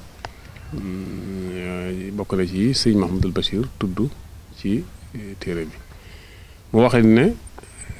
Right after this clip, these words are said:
"Kasiratu sala wa sawmu wa sadaqa." Ku bari woon lu muy julli la, ku bari woon lu muy woor la,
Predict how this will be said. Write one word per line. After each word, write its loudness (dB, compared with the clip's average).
"Kasiratu 4
sala 4
wa -6
sawmu 2
wa 2
sadaqa." -2
Ku -6
bari 6
woon 6
lu 2
muy 6
julli 4
la, 2
ku -12
bari 2
woon 4
lu 0
muy 0
woor 4
la, -2